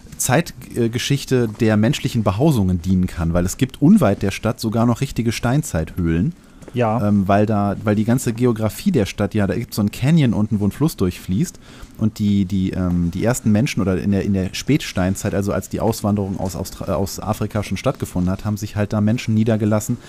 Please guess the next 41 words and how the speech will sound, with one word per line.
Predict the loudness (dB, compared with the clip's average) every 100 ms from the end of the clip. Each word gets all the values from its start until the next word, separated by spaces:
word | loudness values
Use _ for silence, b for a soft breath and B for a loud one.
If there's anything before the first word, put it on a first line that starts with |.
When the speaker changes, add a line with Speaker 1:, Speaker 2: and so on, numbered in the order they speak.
| B B
Speaker 1:
weil | 2 2
diese | 2 0
Region | 0 2 2
unheimlich | 2 2 2 0 -2
gut | -4 0
war | 0 0
für | -2 0 2
das | 0 -2
Jagen | -2 -2
von | -4 -6
Tieren. | -4 0 2 2 0 B B B -20 -8
Das | -2 0
Witzige | 0 0 0
ist, | 2
die | 0 0
<laughs> | -4
haben | 0 2
da | 2
teilweise, | 2 2 2 4 4 2 B B B -2
äh, | -2
Bisons | 0 0 2 2 0
wohl | 0
einfach | 2 0 -2
so | -2 0
an | 2
den | 2
Rand | 2 0
der | 0
Schlucht | 2 0 -2
getrieben, | -6 -2 0 2 4
damit | 4 4 4
die |
da | 2
runterfallen | 4 2 0 0 0 2
und | 2 2
haben | 2
die |
dann | 2
unten | 2 4
Speaker 2:
Okay. | 4
Speaker 1:
eingesammelt. | 4 4 2 -2